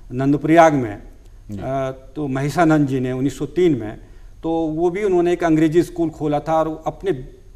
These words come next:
Speaker 1: पैसों से उन्होंने उस विद-, विद्यालय को खोला था कि ताकि यहाँ के बच्चों को कुछ शिक्षा मिल सके। लेकिन वो अकेले दम पर नहीं चल पाए आगे, फिर कुछ जब तक, अ, ये प्रथम विश्व युद्ध लगा तो उसके बाद उन्नीस सौ सत्रह में उस विद्यालय को शिफ्ट कर दिया गया कर्णप्रयाग में।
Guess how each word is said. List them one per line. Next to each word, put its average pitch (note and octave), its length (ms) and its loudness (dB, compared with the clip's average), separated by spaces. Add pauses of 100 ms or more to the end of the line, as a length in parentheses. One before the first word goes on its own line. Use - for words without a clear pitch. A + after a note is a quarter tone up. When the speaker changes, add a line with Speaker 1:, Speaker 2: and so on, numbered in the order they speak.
Speaker 1:
पैसों D#3+ 280 -2
से F#3 100 -4
उन्होंने D3+ 200 2
उस - 120 -12
विद-, C#3 220 -8
विद्यालय C#3 380 -4
को C#3 100 -6
खोला C3 280 -8
था C#3+ 160 -6
कि C#3+ 120 -10
ताकि D3+ 340 -4
यहाँ C#3+ 180 -4
के C#3 100 -6
बच्चों C3 300 -8
को C#3 100 -8
कुछ C#3 180 -10
शिक्षा D3 340 -6
मिल C3 140 0
सके। - 540 -14 (360)
लेकिन E3+ 300 0
वो E3+ 140 2
अकेले F3 380 2
दम D#3 340 -2
पर D#3 160 -2
नहीं D3 260 -2
चल D#3 160 -4
पाए D3 280 -2
आगे, D3+ 380 -2
फिर D#3 260 -10
कुछ D3+ 320 -10
जब C#3 340 -8
तक, C#3+ 180 -4 (600)
अ, C#3 100 -6
ये C#3+ 160 -2
प्रथम D3+ 380 -4
विश्व D3+ 260 -2
युद्ध C3+ 120 -4
लगा D3 380 0 (400)
तो C#3+ 60 -8
उसके C#3+ 160 -6
बाद D#3 140 2
उन्नीस D3+ 200 2
सौ E3 80 -6
सत्रह E3 360 -2
में D#3+ 120 2
उस D#3 140 -2
विद्यालय D3 420 -2
को C#3+ 240 -8 (100)
शिफ्ट D#3+ 200 -6
कर C#3 180 -4
दिया C#3 180 -4
गया C3+ 180 -6
कर्णप्रयाग C#3+ 540 -2
में। C3+ 200 -4